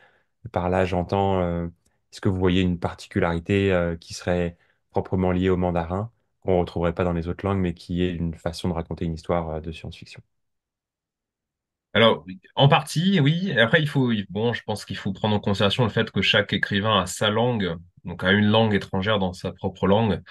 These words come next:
Speaker 2: Donc souvent, c'est ce qui fait le plus la différence, ce qui est le plus décisif, c'est vraiment la langue de l'écrivain ou de l'écrivaine. Mais le mandarin a ses particularités, notamment, euh,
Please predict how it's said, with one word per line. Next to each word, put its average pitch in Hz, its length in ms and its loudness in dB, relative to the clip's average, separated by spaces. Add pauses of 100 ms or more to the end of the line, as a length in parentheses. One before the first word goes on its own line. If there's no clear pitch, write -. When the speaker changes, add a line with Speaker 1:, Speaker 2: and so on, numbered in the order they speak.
(300)
Speaker 2:
Donc 95 120 -4
souvent, 127 200 4
c'est 104 140 0
ce - 100 -8
qui 107 120 -2
fait 117 140 2
le 101 80 2
plus 110 220 -6
la 101 80 2
différence, 95 320 0
ce - 60 -14
qui 90 60 -2
est - 20 -2
le 90 60 -6
plus 98 100 0
décisif, 98 480 0
c'est 95 80 -2
vraiment 90 200 -2
la 104 180 4
langue 104 300 0
de 95 60 0
l'écrivain 95 580 -2
ou 92 80 0
de 92 80 0
l'écrivaine. 92 640 0 (580)
Mais 123 440 4
le 113 160 0
mandarin 117 600 0
a 107 40 -4
ses 98 180 -10
particularités, 107 640 -2
notamment, 107 640 0
euh, 87 40 -4